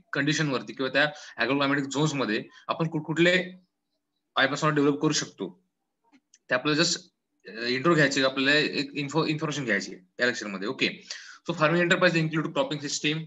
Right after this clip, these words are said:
poultry, fish piggery, sericulture, mushroom, agroforestry, biomass, vermicompost, et cetera. A combination of one or two or more enterprises with cropping,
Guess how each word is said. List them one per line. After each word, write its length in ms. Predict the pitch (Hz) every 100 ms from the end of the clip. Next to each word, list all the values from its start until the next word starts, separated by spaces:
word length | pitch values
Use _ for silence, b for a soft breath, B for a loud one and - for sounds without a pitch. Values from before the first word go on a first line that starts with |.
| -
poultry, 380 | 139 147 143 156 156
fish 160 | 151 -
piggery, 440 | 139 135 139 139 B B B -
sericulture, 600 | - 160 170 175 170 175 156
mushroom, 340 | 143 135 143 151 127
agroforestry, 600 | 131 151 143 131 - 127
biomass, 500 | 120 131 135 123 123 123 - _ _
vermicompost, 640 | 120 139 151 135 117 131 135
et 60 | 127
cetera. 340 | 113 - 104 - B B -
A 80 |
combination 420 | 127 139 170 185 190
of 100 | 185
one 160 | 165 170
or 140 | 165 160 -
two 280 | 185 175 -
or 180 | 127 123
more 120 | 151 185
enterprises 760 | 160 131 127 107 117 131 - _ _ _ _ _ _ _ _ -
with 180 | 139 -
cropping, 400 | 139 135 170